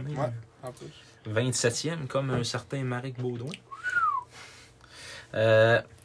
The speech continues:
Speaker 1: et c'est ça, la première étoile, Gendron, l'assistance à ce match. Assistance, euh, anémique, douze cent dix-huit spectateurs. C'est
Speaker 2: Ah.
Speaker 1: terrible, euh, à quel point la, la région de Montréal, c'est,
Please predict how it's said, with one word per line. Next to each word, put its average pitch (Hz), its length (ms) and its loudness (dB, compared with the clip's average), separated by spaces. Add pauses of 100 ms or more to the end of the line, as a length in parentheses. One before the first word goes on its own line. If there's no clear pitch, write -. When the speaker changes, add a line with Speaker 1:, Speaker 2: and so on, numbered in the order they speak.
(280)
Speaker 1:
et 113 340 0
c'est 120 180 0
ça, 98 180 4
la 107 100 2
première 127 280 4
étoile, 139 260 4
Gendron, 127 440 4
l'assistance 151 720 4
à 120 60 2
ce 123 140 -2
match. 143 380 -4 (340)
Assistance, 139 880 0
euh, 113 160 6 (100)
anémique, 151 640 2
douze 135 500 -2
cent - 340 2 (120)
dix-huit 123 480 0 (200)
spectateurs. 113 760 -4 (560)
C'est 127 160 0
Speaker 2:
Ah. 127 60 0
Speaker 1:
terrible, 156 480 6
euh, 107 240 10
à 113 60 2
quel 113 200 2
point 135 440 0
la, 104 300 -4
la 104 320 -4
région 120 280 0
de 143 100 0
Montréal, 127 540 2
c'est, - 140 -10